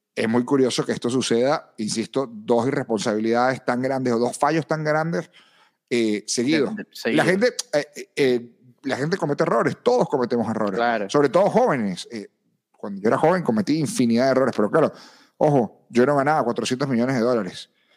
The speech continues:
Speaker 1: Yo no tenía un contrato de diez años con la organización.
Speaker 2: Mm.
Speaker 1: Y probablemente, y probablemente con un contrato así, quizás también hubiese cometido errores, pero lo puedes cometer una vez, dos veces.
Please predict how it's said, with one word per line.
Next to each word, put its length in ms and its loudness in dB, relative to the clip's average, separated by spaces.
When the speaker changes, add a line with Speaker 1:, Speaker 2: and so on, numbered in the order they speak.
Speaker 1:
Yo 120 0
no 60 0
tenía 180 2
un 60 -2
contrato 480 0
de 80 4
diez 180 0
años 200 0
con 140 0
la 80 2
organización. 540 0
Speaker 2:
Mm. 240 -2
Speaker 1:
Y 100 0
probablemente, 920 2
y 80 -4
probablemente 580 0
con 180 -2
un 60 -4
contrato 440 0
así, 200 -4
quizás 280 -4
también 260 -2
hubiese 300 0
cometido 420 0
errores, 360 0
pero 140 -6
lo 80 -2
puedes 180 -2
cometer 260 -4
una 140 -2
vez, 200 -2
dos 120 -2
veces. 340 -2